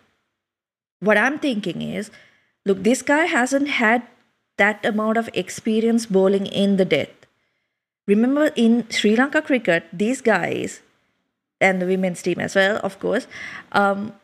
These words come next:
they're le-, kind of learning on the job. So the World Cup is not a place where you want to be learning, right? You want to go in there with your already established roles and your skills.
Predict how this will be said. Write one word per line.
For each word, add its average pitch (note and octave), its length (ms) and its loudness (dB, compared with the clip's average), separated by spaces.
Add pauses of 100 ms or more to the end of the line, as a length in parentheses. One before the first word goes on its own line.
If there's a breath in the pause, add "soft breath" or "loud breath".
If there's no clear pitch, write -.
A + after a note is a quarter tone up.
(160)
they're B3 220 4
le-, A3 220 2
kind D4+ 260 -2
of F#4 80 -2
learning B3+ 320 0
on C#4 140 -2
the C#4+ 80 0
job. F#3+ 320 2 (1700)
So G3+ 440 2 (260)
the G3 140 2
World A3 300 2
Cup F4 200 -2
is D4 160 -2
not A#3 240 0
a D#4+ 60 -2
place B3 360 -2
where A3 140 4
you A3+ 180 2
want G#3 300 0
to A#3+ 80 2
be A3+ 340 -2 (200)
learning, G3+ 680 2 (320)
right? F3+ 340 -2 (560 loud breath)
You G3 140 0
want G3+ 360 0
to C#4+ 40 2
go G3+ 220 2
in A3 180 2
there A3 240 4
with G#3 260 -4
your G#3 140 4
already F#3+ 460 2
established F#3+ 580 0
roles G3 280 2
and G3+ 120 0
your G#3 140 2
skills. - 440 -2